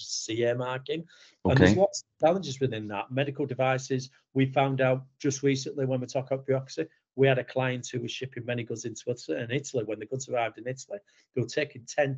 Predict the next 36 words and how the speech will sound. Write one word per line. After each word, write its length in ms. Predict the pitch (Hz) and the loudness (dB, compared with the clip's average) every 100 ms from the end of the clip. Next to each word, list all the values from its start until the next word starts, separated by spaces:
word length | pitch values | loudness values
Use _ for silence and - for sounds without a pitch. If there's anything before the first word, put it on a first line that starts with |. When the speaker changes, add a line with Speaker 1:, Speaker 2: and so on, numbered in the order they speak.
| - | -6
Speaker 1:
to 80 | |
fifteen 500 | 135 135 135 - 120 | -6 -4 -4 -4 -6
days 400 | 117 120 117 104 | -2 -2 0 -4
to 140 | - 107 | -10 -16
clear. 340 | - 117 101 - _ _ _ _ | -6 -2 -2 -4 _ _ _ _
But 120 | 123 | -4
nobody 320 | 120 143 143 135 | 2 4 4 0
could 180 | 135 | -2
understand 460 | 131 127 - 131 127 | 0 -2 -2 -2 -2
why 140 | 107 107 | -4 -6
they 80 | |
were 80 | 104 | -6
taking 340 | - 113 104 107 | -4 -4 -4 -8
so 220 | - 107 | -6 -4
long. 240 | 110 117 110 _ _ _ | -2 -4 -8 _ _ _
And 100 | 117 | 4
Speaker 2:
Hmm. 80 | 143 | 8
Speaker 1:
actually, 200 | 170 156 | 8 6
it 40 | |
was 120 | - 117 | 0 -8
a 60 | - | -2
U 200 | 143 147 | 2 2
S-based 440 | 131 - 120 110 | 0 0 0 0
company 480 | - 131 131 110 107 | -2 -4 -4 -4 -4
who, 280 | 131 127 135 | -4 -2 -2
who 180 | 147 151 147 | -2 -4 -4
could 200 | - 262 | -4 -2
have 100 | 214 | 0
made 240 | 190 175 | 0 -2
a 60 | 143 | -4
decision 420 | 131 120 160 135 | -4 -2 -2 -2
and 100 | 104 | -6
said, 200 | - 113 | -6 -4
"You 60 | 170 | -2
know 100 | 220 | -2
what? 260 | 139 95 | -2 -4